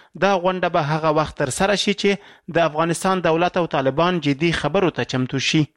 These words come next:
له دې وړاندې د افغانستان د سولې لپاره د امریکا ځانګړي استازي زلمي خلیلزاد د جرمني شپیګل مجلې ته ویلي، طالبان پوهیږي چې د جګړې له لارې نشي بریالي کېدای. خلیلزاد ویلي، طالبان د جګړې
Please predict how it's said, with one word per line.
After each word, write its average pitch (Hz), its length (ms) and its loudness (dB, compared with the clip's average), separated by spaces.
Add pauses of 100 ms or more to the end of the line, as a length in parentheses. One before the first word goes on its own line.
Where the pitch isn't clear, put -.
(240)
له 156 180 4
دې 160 140 0
وړاندې 165 360 0
د 156 100 2
افغانستان 143 440 -2
د 147 120 -4
سولې 180 320 2
لپاره 170 340 0
د 160 60 0 (100)
امریکا 139 380 0
ځانګړي 151 440 0 (120)
استازي 170 500 -2
زلمي 156 260 2
خلیلزاد 143 540 0
د 151 120 0
جرمني 147 380 2
شپیګل 170 400 -2
مجلې 147 400 0
ته 170 140 0
ویلي، 196 340 2 (440)
طالبان 165 460 0
پوهیږي 202 440 0
چې 202 60 2 (100)
د 170 120 0
جګړې 160 340 2
له 151 120 4
لارې 185 500 0
نشي 190 300 0
بریالي 127 380 0
کېدای. 131 340 0 (260)
خلیلزاد 143 560 2
ویلي، 180 380 2
طالبان 151 420 0
د 151 140 2
جګړې 156 280 0